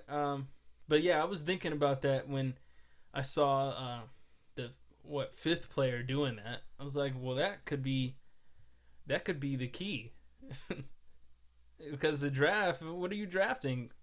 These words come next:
for? Why are you going to the draft? Um,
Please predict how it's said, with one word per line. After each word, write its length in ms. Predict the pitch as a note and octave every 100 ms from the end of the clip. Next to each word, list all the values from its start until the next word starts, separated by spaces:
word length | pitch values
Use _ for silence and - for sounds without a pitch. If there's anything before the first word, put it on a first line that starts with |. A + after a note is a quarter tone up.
| -
for? 320 | - B2 G#2 - - - - _ - - -
Why 100 | E3
are 60 |
you 120 | G#3+ F#3+
going 280 | G3+ A#3+ G3
to 100 | C#3
the 80 | B2+
draft? 520 | B2+ A#2 G#2 - - - - - _ _ - - _ _ _ _ - _ _ - - -
Um, 340 | C#3+ B2+ B2